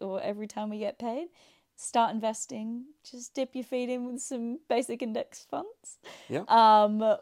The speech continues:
Speaker 1: we are gonna have an emergency fund before we do that, though, 'cause
Speaker 2: Yeah.
Speaker 1: we don't wanna, I see some of my friends, they'll, like, invest and then they'll be like, "Oh, kinda wanna travel to Europe," or, "My car's just broken down," and then they pull their money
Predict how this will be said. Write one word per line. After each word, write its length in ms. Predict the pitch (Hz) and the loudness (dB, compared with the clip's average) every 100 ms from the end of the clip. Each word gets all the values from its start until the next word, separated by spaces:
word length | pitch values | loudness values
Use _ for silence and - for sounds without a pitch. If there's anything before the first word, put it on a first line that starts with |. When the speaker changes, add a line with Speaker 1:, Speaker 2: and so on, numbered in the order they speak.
| - | -2
Speaker 1:
we 440 | 233 247 240 226 | -2 -2 -4 -4
are 440 | - 208 208 196 185 | 0 2 2 0 -2
gonna 200 | 208 202 | -6 -6
have 140 | 190 | -6
an 80 | 185 | -6
emergency 540 | 175 - - - - | -6 -8 -10 -16 -14
fund 260 | - - - | -12 -14 -14
before 280 | - - - | -16 -14 -14
we 80 | - | -12
do 120 | - - | -14 -12
that, 140 | - - | -12 -10
though, 80 | - 269 302 _ | -10 -10 -14 _
'cause 40 | - 202 | -10 -6
Speaker 2:
Yeah. 20 | |
Speaker 1:
we 100 | 190 | -2
don't 220 | 202 208 | 0 0
wanna, 360 | 208 208 202 190 - _ | 0 0 0 -4 -8 _
I 120 | 208 | -2
see 260 | 214 - 220 | -2 -4 -6
some 180 | 214 240 | -4 -6
of 100 | 226 | -4
my 140 | 202 | -4
friends, 460 | 196 170 175 180 - | -4 -8 -10 -12 -8
they'll, 180 | 175 165 | -8 -6
like, 240 | 165 - | -10 -12
invest 560 | 185 175 170 185 220 - | -14 -12 -10 -12 -14 -14
and 100 | 185 | -12
then 80 | 190 | -10
they'll 120 | 185 | -10
be 100 | 180 | -8
like, 160 | 180 170 _ _ _ - | -10 -10 _ _ _ -4
"Oh, 340 | 208 196 180 | 0 0 -2
kinda 300 | 175 190 190 | -8 -10 -8
wanna 180 | 190 196 | -8 -8
travel 340 | 196 190 180 180 | -8 -8 -8 -12
to 120 | 180 | -14
Europe," 460 | 175 170 156 - - | -10 -8 -6 -10 -10
or, 380 | 170 165 160 - _ - | -10 -8 -10 -14 _ -12
"My 160 | 190 | -12
car's 320 | 175 185 165 170 | -8 -6 -6 -8
just 160 | 165 | -12
broken 320 | 156 156 160 | -12 -12 -14
down," 260 | 160 170 170 - | -12 -12 -12 -12
and 160 | 190 | -10
then 80 | 180 | -8
they 140 | 156 - | -10 -14
pull 260 | - 185 | -10 -8
their 160 | 170 170 | -6 -6
money 400 | 170 165 165 | -8 -10 -14